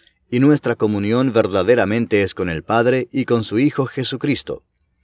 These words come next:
Estas cosas os escribimos para que vuestro gozo sea cumplido. Este es el mensaje que hemos oído de él y os anunciamos. Dios es luz,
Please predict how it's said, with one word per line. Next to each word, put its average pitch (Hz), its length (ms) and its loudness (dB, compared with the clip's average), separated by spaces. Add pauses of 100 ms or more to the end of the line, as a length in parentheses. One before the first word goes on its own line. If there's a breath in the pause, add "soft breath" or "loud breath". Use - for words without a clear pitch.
(340)
Estas 117 400 -2
cosas 107 400 -2
os 98 120 -10
escribimos 104 680 -2
para 98 220 -2
que 104 140 -4
vuestro 98 380 0
gozo 123 340 2
sea 117 240 0
cumplido. 113 580 -4 (1000)
Este 131 300 2
es 104 100 2
el 110 80 0
mensaje 104 560 0
que 85 180 -2
hemos 90 300 -4
oído 92 300 2
de 85 260 4
él 123 100 4
y 113 100 2
os 104 120 2
anunciamos. 107 720 -4 (460)
Dios 101 380 2
es 82 120 -2
luz, 120 440 -2